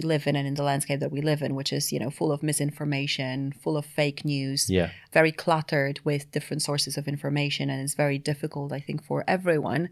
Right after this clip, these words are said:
Speaker 1: to really assess which information is, is, um, is trustworthy and, and,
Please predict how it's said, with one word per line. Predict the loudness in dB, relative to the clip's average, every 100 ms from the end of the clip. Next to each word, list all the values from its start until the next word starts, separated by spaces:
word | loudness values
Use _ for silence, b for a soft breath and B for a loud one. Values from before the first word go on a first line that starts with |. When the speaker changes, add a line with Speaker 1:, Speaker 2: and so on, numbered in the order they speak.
| B B B -6
Speaker 1:
to | -2
really | 0 0 0 0
assess | 2 4 4 4 0 -6 -6
which | -2 -2
information | -2 0 0 0 0 0
is, | 0 0 -2
is, | -4 -2 -2 -4 -2
um, | 0 0 0 0 0 -2 -4
is | -2
trustworthy | 0 -2 -2 0 0 0
and, | 2 0 0
and, | 0 0 -2